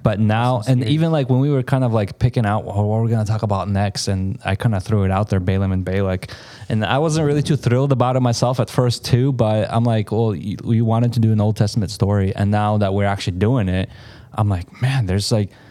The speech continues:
Speaker 1: there's so many truths here that are just opening it up that you never really paid attention to, that reveal who God is, his plan, how faithful and sovereign he is, and how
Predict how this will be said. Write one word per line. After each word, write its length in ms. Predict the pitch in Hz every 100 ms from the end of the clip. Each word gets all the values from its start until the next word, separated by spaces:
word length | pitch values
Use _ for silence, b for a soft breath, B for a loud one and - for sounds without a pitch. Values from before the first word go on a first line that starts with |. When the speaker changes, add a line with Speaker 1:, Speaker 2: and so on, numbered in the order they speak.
| B B _ -
Speaker 1:
there's 220 | 107 101
so 280 | - 135 147
many 220 | 165 123
truths 600 | - - - 151 202 -
here 240 | - 107
that 320 | 98 95 92 -
are 160 | 101 98
just 340 | 92 120 117 -
opening 340 | 117 117 104
it 100 | 98
up 220 | 92 107
that 200 | - 95
you 80 | -
never 340 | 107 110 151 180
really 300 | 139 147 120
paid 340 | - - 131
attention 600 | 131 - - 120 127 98
to, 260 | 90 92 90 B B B B
that 240 | 107 104
reveal 920 | 98 107 101 92 107 131 139 120 101 B B B B - -
who 440 | - - - 147
God 260 | 135 123 110
is, 540 | 107 95 90 - - -
his 280 | - 131
plan, 420 | - - 123 120 107
how 300 | - 113 113
faithful 800 | - - 135 127 - 101 98 -
and 200 | 104 95
sovereign 500 | - 107 113 110 104
he 160 | 95 98
is, 220 | 95 92
and 180 | 92 92
how 360 | 87 101 101